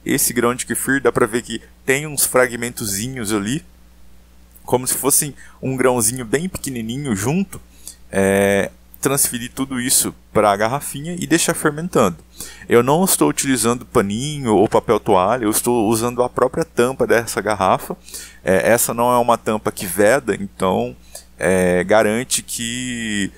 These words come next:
se caso produza algum gás na fermentação, saia, mas como anteriormente eu estava apenas com um grão de kefir, é, a produção de gás seria mínima, então, é, nem faria diferença. Então eu tô dissolvendo ali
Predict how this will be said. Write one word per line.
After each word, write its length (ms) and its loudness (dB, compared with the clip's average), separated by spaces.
se 220 0
caso 480 2
produza 420 -2
algum 240 0
gás 240 2
na 100 -6
fermentação, 600 -2
saia, 500 0
mas 360 0
como 460 0
anteriormente 640 2
eu 20 0
estava 300 -2
apenas 360 -2
com 220 -2
um 160 -6
grão 240 2
de 120 -6
kefir, 460 -2
é, 640 2
a 160 0
produção 420 -2
de 80 -6
gás 240 2
seria 260 -4
mínima, 420 -6
então, 640 -2
é, 220 2
nem 400 -6
faria 300 -2
diferença. 680 -2
Então 360 0
eu 100 2
tô 160 0
dissolvendo 560 0
ali 260 -2